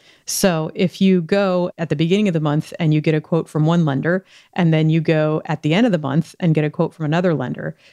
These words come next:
in that time, your credit score is gonna go down because you had a hard pull at the beginning of the month, and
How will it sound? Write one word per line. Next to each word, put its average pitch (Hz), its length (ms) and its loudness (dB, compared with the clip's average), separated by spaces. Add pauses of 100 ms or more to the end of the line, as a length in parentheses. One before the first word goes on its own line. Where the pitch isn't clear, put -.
(120)
in 208 140 4
that 220 180 2
time, 196 240 0
your 175 140 2
credit 202 320 -4
score 156 260 -2
is 156 80 -2
gonna 156 180 0
go 151 160 0
down 139 300 -2
because 156 260 0
you 156 120 2
had 147 160 -4
a - 20 -2
hard 151 360 -4
pull 147 260 0
at 151 80 -6
the 151 40 -8
beginning 160 300 2
of 143 60 0
the 135 80 -4
month, 139 400 -4
and 151 240 0